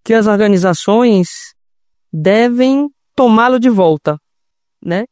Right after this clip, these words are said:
E, e dar o que é essa noção de desenvolvimento do modelo capitalista, que é apenas o crescimento econômico. Isso é crescimento. O desenvolvimento mesmo não está sendo feito, não está sendo praticado, não pelo Estado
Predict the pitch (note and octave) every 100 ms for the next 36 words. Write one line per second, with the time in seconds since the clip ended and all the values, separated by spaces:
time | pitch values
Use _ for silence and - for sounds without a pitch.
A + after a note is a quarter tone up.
0 | _ F#3 G#3 A3+ - G#3+ F3+ E3 D#3 F#3+
1 | A#3+ C4 - - - G3 - C4 A3+ G#3+
2 | A#3+ C#4+ _ _ _ - G#3+ A#3+ A3 G#3
3 | - A3 F#3 F#3 F#3+ F#3+ F#3 F#3 F#3 F#3
4 | F#3 F#3 F3+ F3+ - F#3 G#3+ A#3+ A#3+ -
5 | C4 C4 B3 B3 A3 A3 G#3 G#3 G3 D3+
6 | C#3+ - - _ - A#3+ - A3 A3 G#3+
7 | G#3 D#3+ D3+ - _ _ _ _ _ _
8 | - E3 F#3 G3+ A3 G3+ F#3 A3+ A3 F#3
9 | F#3+ A3 A3 G3 F#3 A#3+ C4 A#3+ A3+ A3+
10 | A3 - E3 E3 D#3+ G3+ A#3+ - G3+ G3+
11 | F#3+ F#3 F3 - - D3+ D#3 F3+ _ _
12 | _ F3 F3+ A#3+ B3 A#3 A3+ - - D#3+
13 | D#3 F3+